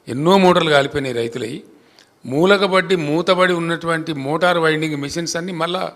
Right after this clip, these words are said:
పునరుత్తేజం పొందినాయి. అన్ని, అన్ని జిల్లాలలో, ఏ ఒక్క జిల్లా అని కాదు, అన్ని జిల్లాలలో ఎక్కడైతే బోర్ల మీద ఎక్కువ ఆధారం ఉందో అక్కడైతే చాలా పెద్ద దెబ్బ తగిలింది. రైతులు చనిపోయినారు,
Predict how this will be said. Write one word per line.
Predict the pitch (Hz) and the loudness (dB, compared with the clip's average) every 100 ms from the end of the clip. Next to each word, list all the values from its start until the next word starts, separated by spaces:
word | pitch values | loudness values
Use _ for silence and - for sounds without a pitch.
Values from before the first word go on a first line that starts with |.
| - _ 165 | -16 _ -4
పునరుత్తేజం | 170 165 165 151 139 | -2 -2 -4 -4 -4
పొందినాయి. | 120 107 - _ _ _ _ _ _ _ _ _ _ _ | -6 -10 -14 _ _ _ _ _ _ _ _ _ _ _
అన్ని, | 147 208 151 - | -4 -4 -6 -6
అన్ని | 156 208 | -2 0
జిల్లాలలో, | 196 170 143 123 - 131 | 0 2 2 0 -8 -6
ఏ | 143 | -4
ఒక్క | 160 165 | -2 -4
జిల్లా | 139 139 | -4 -2
అని | 131 | -2
కాదు, | 120 107 - - _ _ _ _ | -4 -8 -10 -20 _ _ _ _
అన్ని | 123 156 | -6 -4
జిల్లాలలో | 160 160 156 151 175 | -2 -2 0 0 0
ఎక్కడైతే | 151 165 160 160 | -2 -2 -2 -4
బోర్ల | 120 143 175 | -2 0 0
మీద | 175 165 | -2 -4
ఎక్కువ | - 160 | 0 0
ఆధారం | 147 147 143 | 2 -2 -4
ఉందో | 151 202 - - - _ 135 | -6 -8 -10 -20 -20 _ -6
అక్కడైతే | 160 165 160 | -4 -4 0
చాలా | 131 156 | 2 4
పెద్ద | 170 156 147 | 2 -2 -4
దెబ్బ | 139 139 | -2 0
తగిలింది. | 135 120 117 120 208 - _ _ _ _ - | 0 -2 -6 -8 -10 -16 _ _ _ _ -2
రైతులు | 120 143 170 | 0 0 0
చనిపోయినారు, | 170 165 175 170 180 185 | 0 -2 -2 -2 -2 -4